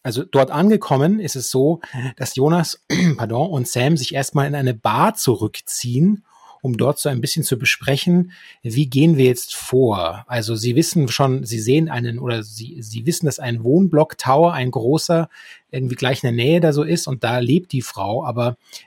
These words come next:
ähm, wie kommen wir jetzt da am besten rein?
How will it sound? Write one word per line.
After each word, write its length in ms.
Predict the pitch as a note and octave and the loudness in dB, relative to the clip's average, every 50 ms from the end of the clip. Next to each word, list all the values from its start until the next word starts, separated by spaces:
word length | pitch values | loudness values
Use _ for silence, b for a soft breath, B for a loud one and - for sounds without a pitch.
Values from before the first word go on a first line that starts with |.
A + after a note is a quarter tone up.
| B | B
ähm, 580 | - B2+ B2+ B2 B2 A#2 A#2+ B2 B2+ D#3+ C#3+ A#2+ | -10 -6 -4 -4 -4 -4 -6 -8 -8 -8 -10 -12
wie 460 | A2 A2+ A#2 C3 C#3 D#3 D#3+ E3+ F3 - - | -10 -10 -8 -6 -2 0 0 0 -2 -2 -6
kommen 440 | - - - C3+ C#3 D3 D#3 D#3 D3 | -10 -6 -2 0 2 4 4 4 4
wir 60 | C#3 | 4
jetzt 280 | C3+ C#3 C#3 - - - | 4 4 2 -2 -4 -2
da 120 | C3 B2+ | -2 0
am 140 | B2+ B2+ B2+ | 0 0 0
besten 320 | A#2 C3+ B2+ - - - | 0 -2 -2 -2 -4 -4
rein? 500 | B2 G2+ G#2 A2 B2+ C#3+ E3 E3 D#3 C3 | -4 -2 -2 0 2 4 4 4 4 2